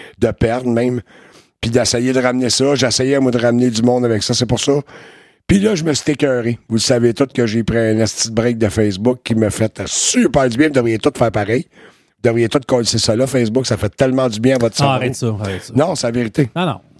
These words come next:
Speaker 2: C'est pas le fait que Facebook, c'est pas Facebook le problème, c'est le contenu que t'as dedans.
Speaker 1: Ouais, ben, ouais, il y a ça, mais
Speaker 2: C'est ça, parce que
Speaker 1: ouais.
Speaker 2: moi, là, euh, puis tout le monde le sait, là, je m'en sers beaucoup maintenant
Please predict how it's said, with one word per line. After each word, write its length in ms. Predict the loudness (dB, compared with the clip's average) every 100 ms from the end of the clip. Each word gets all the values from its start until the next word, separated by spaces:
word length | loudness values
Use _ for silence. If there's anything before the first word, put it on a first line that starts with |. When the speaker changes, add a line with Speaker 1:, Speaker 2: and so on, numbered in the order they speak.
| -20
Speaker 2:
C'est 140 | -10 -2
pas 160 | 2 2
le 120 | 2
fait 280 | 0 -4 -2
que 100 | -4
Facebook, 680 | 0 0 0 0 0 0 -2
c'est 100 | -6
pas 120 | -4
Facebook 480 | -2 -2 -2 -2 -4
le 60 |
problème, 440 | -4 -4 -2 -2 -4 -10 _ -4
c'est 140 | 0
le 60 | 0
contenu 460 | 2 0 0 -2
que 60 | -2
t'as 160 | -2 -4
dedans. 260 | -4 -6 -8 -4
Speaker 1:
Ouais, 120 | -2 0
ben, 180 | 0 0
ouais, 180 | 0 2
il 40 |
y 60 | 0
a 60 |
ça, 240 | 0 0 2
mais 80 | 2
Speaker 2:
C'est 100 | 2
ça, 240 | 2 2
parce 200 | 2 -2
que 80 | -2
Speaker 1:
ouais. 120 | 0
Speaker 2:
moi, 140 | 0 2
là, 240 | 2 2
euh, 360 | 0 0 0 -4 -6
puis 500 | -6 -4 -4 -2 -4 -4
tout 100 | 0
le 40 |
monde 140 | 2 2
le 80 | -2
sait, 220 | -4 -2
là, 100 | -2
je 100 | 0
m'en 180 | -2 0
sers 200 | -2 0
beaucoup 280 | -2 -2
maintenant 340 | -2 -2 -2